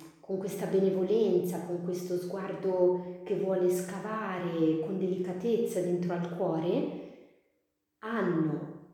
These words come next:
il coraggio non solo di esprimersi, ma di contattare i propri desideri.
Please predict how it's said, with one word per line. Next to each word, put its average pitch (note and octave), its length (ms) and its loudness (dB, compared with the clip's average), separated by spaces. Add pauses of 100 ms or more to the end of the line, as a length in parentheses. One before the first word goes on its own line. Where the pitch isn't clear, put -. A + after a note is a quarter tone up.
(140)
il F3 140 -14
coraggio B3 840 0
non B3 180 0
solo B3+ 320 0
di F#3+ 160 -2
esprimersi, E3 1200 -4
ma E3+ 180 -6
di B3+ 240 0
contattare G#3 1400 0 (680)
i F3 160 -12
propri A#3+ 760 -2
desideri. E3 1120 -2